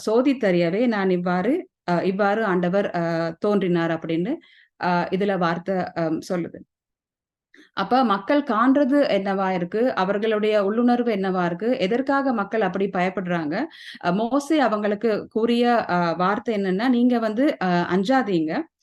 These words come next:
என்னன்னா, நீங்க பாவம் செய்யாதிருக்கிறத, ஆண்டுடைய பரிசுத்தத்தை அவங்களுக்கு க-, வெளிக்காட்டுறதுக்காக தான், அ, ஆண்டவர் வந்து அந்த மாதிரி அவர் சொல்றாரு அப்படின்றது இருக்கு. அப்ப இதுல வந்து மக்கள் வந்து ஆண்டவர் அவங்களிடத்துல வரும் பொழுது, அவங்களோட பேச வரும் பொழுது, அவங்களுடைய வாழ்க்கைக்கு ஏதாவது ஆயிருமா?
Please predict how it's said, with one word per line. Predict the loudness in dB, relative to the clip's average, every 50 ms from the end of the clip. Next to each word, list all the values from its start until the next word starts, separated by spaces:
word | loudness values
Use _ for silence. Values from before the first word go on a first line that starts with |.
| _ _ -20 _ -6
என்னன்னா, | -4 -2 0 0 2 2
நீங்க | 2 4 6 6 6 6 4
பாவம் | 2 0 0 0 2 4 2 2 2
செய்யாதிருக்கிறத, | 2 0 0 0 -2 -4 -6 -6 -6 -4 -2 0
ஆண்டுடைய | 0 0 0 0 2 2 2 2 2
பரிசுத்தத்தை | 0 -2 -2 -2 -4 -6 -6 -4 -2 0
அவங்களுக்கு | 0 0 0 0 -2 -2 -2 -4
க-, | -4 -4
வெளிக்காட்டுறதுக்காக | -2 -2 -2 0 0 0 -2 -2 -2 -4 -4 -4 -4 -4 -4 -4 -4 -4
தான், | -4 -4 -4 -6 -6 -10 -18 -20 -20 -10 -4 -2
அ, | -2 0 0 0
ஆண்டவர் | 0 0 0 0 0 0 0 -2 0
வந்து | 0 -2 -2 0 2 2 2 2 2
அந்த | 0 0 0 0 0 0
மாதிரி | 0 0 0 0 0 0
அவர் | 0 0 0 -2 -2
சொல்றாரு | -2 -2 -2 -2 -2 -2 -2
அப்படின்றது | -4 -4 -2 -2 -2 0 0 -2 -2 -2 -2 -4 -4 -6 _ -20 -20 -18 _
இருக்கு. | -2 0 0 0 0 -2 -4 -4 -2
அப்ப | -4 -2 0 0 0 0 0 0 -2
இதுல | -2 0 0 0 0 0
வந்து | 0 -2 -2 -4 -4 -2
மக்கள் | -2 -2 -4 -4 -2 0 0 2 2
வந்து | 2 0 -2 -2 -2 -2 -2 -2
ஆண்டவர் | 0 0 2 2 4 4 4 4 2
அவங்களிடத்துல | 2 0 0 0 0 0 0 0 0 0 -2 -2 0 0 2
வரும் | 2 2 2 0 0
பொழுது, | 0 0 0 0 0 0 -2 0 0
அவங்களோட | -2 -2 -2 0 -2 -2 0
பேச | 0 0 0 0 0 0
வரும் | 0 0 0 0 0 0
பொழுது, | 0 -2 -2 -2 -2 -2
அவங்களுடைய | -2 0 0 0 0 0 0 0 0
வாழ்க்கைக்கு | 2 0 0 0 0 0 -2 -2 -2 -2
ஏதாவது | -2 -2 -2 -2 -2 -2 -2
ஆயிருமா? | -2 -2 -2 -2 -2 -2 -2 -2 -4 -4 -6